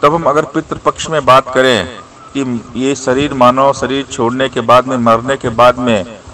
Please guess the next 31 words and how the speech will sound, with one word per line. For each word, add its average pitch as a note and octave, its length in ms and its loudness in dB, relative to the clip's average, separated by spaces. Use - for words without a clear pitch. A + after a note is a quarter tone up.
अगर B2+ 200 2
कोई C3 280 0
तर B2+ 340 2
जाएगा, A#2+ 400 6
उसे G#2+ 280 -2
मुक्ति A#2 360 -6
मोक्ष A#2+ 360 -2
मिल C3 220 0
जाएगा, A#2+ 400 4
तो B2+ 180 -6
ये D#3+ 260 -2
एक D#3 100 -2
कहाँ D3 200 2
का D3+ 100 2
logic B2 440 2
है? E2 140 -2
ये D#3+ 80 -2
हमें G3 180 2
सोचना G3+ 360 4
है, G#2+ 160 4
विचारना E3+ 460 2
है। F2 260 0
तो D3+ 60 4
पितृपक्ष, - 720 -2
इस A#2+ 160 -8
मौत C3+ 260 2
के D#3 80 -2
बाद C3 320 4
का C3+ 60 2
कर्म C3+ 380 -2
कांड C3+ 320 2